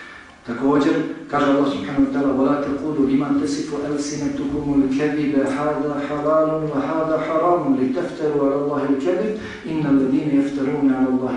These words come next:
الْكَذِبَ لَا يُفْلِحُونَ." I ne govorite neistine svojim jezicima. Govorit će: "Ovo je halal, ovo je dozvoljeno, ovo je zabranjeno",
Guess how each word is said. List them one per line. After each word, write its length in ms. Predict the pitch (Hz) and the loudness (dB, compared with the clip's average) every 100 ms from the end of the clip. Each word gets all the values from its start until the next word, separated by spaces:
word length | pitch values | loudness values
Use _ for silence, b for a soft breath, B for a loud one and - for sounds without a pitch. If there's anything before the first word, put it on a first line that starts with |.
| 117 | -4
الْكَذِبَ 420 | 117 127 123 117 113 123 | -4 -4 -2 -2 -2 0
لَا 80 | 135 | 2
يُفْلِحُونَ." 460 | 131 135 120 - 240 B B B - | 0 -2 -4 -2 -2 B B B -2
I 60 | |
ne 120 | 139 131 | 2 2
govorite 560 | 135 135 156 170 151 143 135 - - - | 2 0 0 0 0 -2 -4 -6 -12 -10
neistine 640 | 127 165 175 - 143 123 | -6 -4 -2 -4 -4 -2
svojim 320 | - 131 131 123 | -2 -2 0 2
jezicima. 500 | 127 135 - 113 95 - B - | 2 0 -2 -6 -8 -12 B -10
Govorit 340 | 127 143 143 139 | -4 0 0 0
će: 120 | 123 | -2
"Ovo 120 | 127 | -2
je 60 | 123 | -2
halal, 360 | 123 135 160 170 - - 135 | -2 0 2 0 -2 -8 -4
ovo 140 | 139 | 0
je 80 | 131 | 2
dozvoljeno, 440 | 135 156 151 143 139 135 - | 0 0 0 0 0 -2 -4
ovo 220 | 151 139 | -2 0
je 80 | 123 | 0
zabranjeno", 640 | 131 147 - 139 131 262 | 0 -2 -2 2 2 2